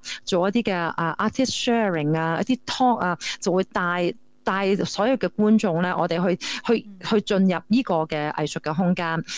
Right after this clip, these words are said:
Speaker 1: 同佢哋講解一啲，即係成個藝術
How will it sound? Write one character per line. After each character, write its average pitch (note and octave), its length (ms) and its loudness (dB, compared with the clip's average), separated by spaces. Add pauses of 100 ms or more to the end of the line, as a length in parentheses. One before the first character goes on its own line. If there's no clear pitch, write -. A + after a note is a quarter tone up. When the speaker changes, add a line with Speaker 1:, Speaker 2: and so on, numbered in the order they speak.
(120)
Speaker 1:
同 E3 220 0
佢 F#3+ 100 0
哋 E3 140 0
講 E3 500 4 (420)
解 D3+ 260 -4
一 A3+ 100 2
啲， A#3 300 2
即 - 140 -2
係 A#3 120 -2
成 D#3 220 -2
個 F#3+ 80 -2
藝 E3+ 240 -2
術 F#3+ 140 -2